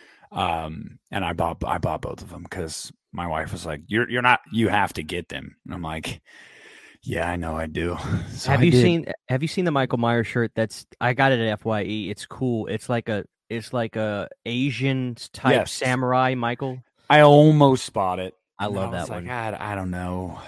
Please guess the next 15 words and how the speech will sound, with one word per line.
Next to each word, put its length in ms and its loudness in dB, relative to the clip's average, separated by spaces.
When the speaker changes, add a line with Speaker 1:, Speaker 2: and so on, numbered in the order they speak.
Speaker 1:
'cause 380 -8
I 280 -12
don't 120 -12
know. 120 -10
I 180 4
wanted, 500 2
they 120 2
had 160 2
a 60 -2
Sam 440 -2
shirt 400 -8
too. 360 -2
I 60 -4
was 140 -8
gonna, 260 -2